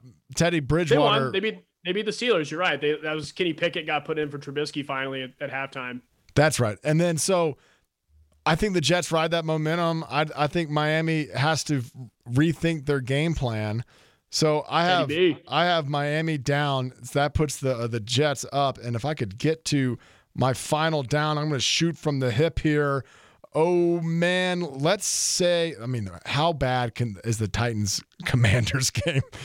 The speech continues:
Speaker 1: That is so bad. Um,
Speaker 2: <laughs>
Speaker 1: you know what? The Vikings going down. Why? 'Cause I hate the Vikings. The Bears will cover this game.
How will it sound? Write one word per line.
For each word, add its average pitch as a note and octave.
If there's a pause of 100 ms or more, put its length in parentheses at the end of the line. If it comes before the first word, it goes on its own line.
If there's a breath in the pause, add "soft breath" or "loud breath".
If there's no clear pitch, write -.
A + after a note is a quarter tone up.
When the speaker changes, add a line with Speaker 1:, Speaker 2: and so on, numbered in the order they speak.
(260 loud breath)
Speaker 1:
That E3
is C#3+
so D3
bad. A#2+ (440 loud breath)
Um, G3 (100)
Speaker 2:
<laughs> -
Speaker 1:
you F3
know A#3+
what? A#3 (120)
The D#3+
Vikings E3+
going F#3
down. F#3
Why? F#3+
'Cause F3+
I D3
hate F#3
the G3
Vikings. E3+
The C#3+
Bears D#3+
will D#3
cover D3
this C3+
game. A2